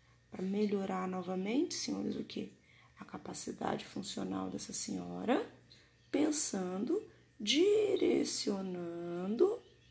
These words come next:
pra funcionalidade,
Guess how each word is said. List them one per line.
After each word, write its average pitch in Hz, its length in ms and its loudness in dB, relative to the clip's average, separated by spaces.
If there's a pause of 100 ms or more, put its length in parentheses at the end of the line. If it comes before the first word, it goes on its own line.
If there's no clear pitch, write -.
pra - 380 2 (2250)
funcionalidade, - 1500 0